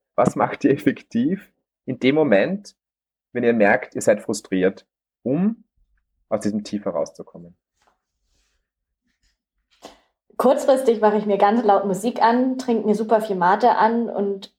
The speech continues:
Speaker 2: äh, versuch, mich irgendwie abzulenken. Also entweder, äh, ich versuch, mich wirklich nochmal einzuarbeiten und irgendwas zu lesen, damit ich nur reinkomme,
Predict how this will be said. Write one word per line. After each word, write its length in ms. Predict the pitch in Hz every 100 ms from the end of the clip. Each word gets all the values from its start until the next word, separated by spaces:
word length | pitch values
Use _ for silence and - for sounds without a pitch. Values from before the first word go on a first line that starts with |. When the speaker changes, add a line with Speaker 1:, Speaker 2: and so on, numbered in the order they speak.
| _
Speaker 2:
äh, 520 | 185 185 180 180 175 190 _ _ _ _ _ _ _ _ _ _ _ _ _
versuch, 500 | - 196 196 220 - - _ _ _ _ _ _ _ _ _ _ -
mich 200 | 214 208
irgendwie 580 | 214 208 190 196 190 -
abzulenken. 680 | 160 - 165 151 139 - -
Also 180 | 202 196
entweder, 680 | - 226 220 202 196 185 - - - -
äh, 280 | - 190 180 175 - _ _ _ _
ich 180 | 185 -
versuch, 640 | - 208 196 226 214 -
mich 220 | 202 196 196
wirklich 300 | 202 190 190
nochmal 300 | 180 175 -
einzuarbeiten 580 | 233 226 196 196 - 190
und 160 | -
irgendwas 460 | 262 302 277 254 254
zu 80 | 240
lesen, 240 | 226 214
damit 240 | 190 180
ich 80 | 180
nur 120 | 180
reinkomme, 760 | 175 220 262 269 247 233 233 233